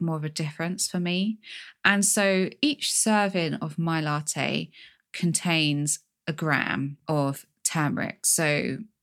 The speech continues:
there's a thousand milligrams to a gram. So if you're having half a teaspoon of turmeric, which is what's in my, um, latte, you're having a thousand milligrams. You're having a gram of turmeric. So, and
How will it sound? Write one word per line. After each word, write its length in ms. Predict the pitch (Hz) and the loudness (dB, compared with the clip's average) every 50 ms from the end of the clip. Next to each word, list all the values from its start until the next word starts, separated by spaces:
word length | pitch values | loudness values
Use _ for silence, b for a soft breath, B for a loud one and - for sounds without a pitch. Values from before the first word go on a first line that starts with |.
| _ _ _ _ _ _ | _ _ _ _ _ _
there's 200 | - 170 160 151 | -4 -2 -2 -2
a 60 | 170 151 | -2 -2
thousand 420 | - - 156 160 165 160 - 165 | -2 0 2 2 2 2 0 0
milligrams 500 | 160 151 151 147 - 143 139 139 143 - | 0 -2 -2 -2 -2 -2 -2 -2 -2 -4
to 160 | - - - | -6 -6 -6
a 60 | 143 | -8
gram. 500 | 147 - 151 147 139 143 156 214 269 320 - _ - | -8 -4 -2 0 2 4 4 2 2 -2 -4 _ -2
So 200 | - - 220 196 | 0 4 4 4
if 260 | 185 175 - 214 214 | 4 4 2 2 2
you're 140 | 240 226 214 | 2 4 4
having 240 | 190 202 190 185 185 | 4 2 2 2 2
half 380 | 185 - 208 214 226 226 226 | 2 2 4 4 2 2 0
a 60 | 226 | -4
teaspoon 560 | 220 - - 185 180 - - - 156 147 147 156 | -4 0 0 0 0 0 -2 -2 -2 -2 -2 -4
of 80 | 156 | -4
turmeric, 500 | - - 165 151 143 143 143 156 156 - | -4 -2 -2 -2 0 -2 -2 -4 -4 -8
which 180 | - 147 - - | -10 -8 -8 -6
is 140 | 151 - - | -6 -6 -6
what's 240 | 139 - - - - | -4 -4 -2 -2 -2
in 160 | 156 151 151 | -2 -2 -2
my, 300 | 147 143 139 139 143 - | -2 -2 -2 -2 -4 -4
um, 220 | - 147 143 143 147 | -4 -6 -4 -2 0
latte, 680 | 160 175 180 180 185 - - 147 139 131 131 - 156 B B B B B B B B B | 0 2 2 0 0 -2 -4 -2 -2 -2 -2 -4 -6 B B B B B B B B B
you're 200 | 175 165 165 151 | -2 -2 -2 -2
having 580 | 156 - 160 156 156 151 151 151 151 151 147 - | -2 -2 -4 -2 -2 -2 -2 -2 -2 -4 -4 -6
a 60 | - | -8
thousand 380 | - - 214 208 202 - 220 214 | -4 0 2 2 2 4 4 4
milligrams. 680 | 226 247 247 226 - 180 170 - - - - - - - | 4 4 2 0 0 0 0 -2 -2 -4 -4 -4 -4 -4
You're 100 | 175 165 | -6 -6
having 180 | 170 175 165 165 | -6 -6 -6 -8
a 40 | |
gram 480 | 151 - 180 180 175 175 170 170 160 - - | -6 -2 0 2 2 2 2 0 -4 -6 -6
of 400 | 160 156 147 143 139 143 147 - _ _ - | -4 -4 -2 -2 -2 -4 -8 -12 _ _ -8
turmeric. 520 | - - 131 131 - - - - - - - - | -8 -6 -6 -8 -8 -10 -12 -14 -16 -18 -10 -4
So, 540 | - - - 160 147 147 143 139 139 135 143 - B B B B B B B B | -2 -2 0 0 0 0 0 0 -2 -4 -6 -10 B B B B B B B B
and 380 | 180 190 208 202 185 156 - | 2 4 4 4 2 0 -2